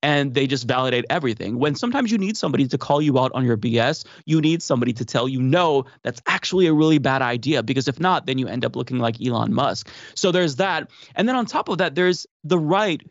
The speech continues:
who was celebrating Elon Musk, turning on Elon Musk.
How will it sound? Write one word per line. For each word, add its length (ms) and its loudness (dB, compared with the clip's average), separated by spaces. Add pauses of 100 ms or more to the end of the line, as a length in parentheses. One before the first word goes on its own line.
who 240 6
was 200 2
celebrating 680 0
Elon 260 2
Musk, 340 0 (380)
turning 420 2
on 240 0
Elon 260 2
Musk. 360 0